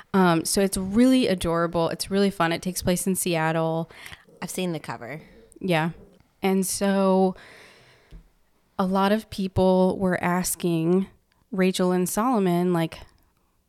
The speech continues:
Speaker 1: "We need more Neil and Rowan." And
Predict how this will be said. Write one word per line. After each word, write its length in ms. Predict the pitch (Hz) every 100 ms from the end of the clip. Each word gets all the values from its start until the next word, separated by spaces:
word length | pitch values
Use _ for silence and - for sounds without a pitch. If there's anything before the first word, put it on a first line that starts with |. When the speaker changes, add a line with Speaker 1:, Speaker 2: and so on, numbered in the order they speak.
| -
Speaker 1:
"We 140 | 190
need 160 | 185 180
more 480 | 180 165 165 156 170 - - _ _ _ - -
Neil 340 | 185 170 165
and 120 | 160
Rowan." 480 | 170 202 175 - 180 - _ _ _ _ _ _
And 420 | 185 185 185 180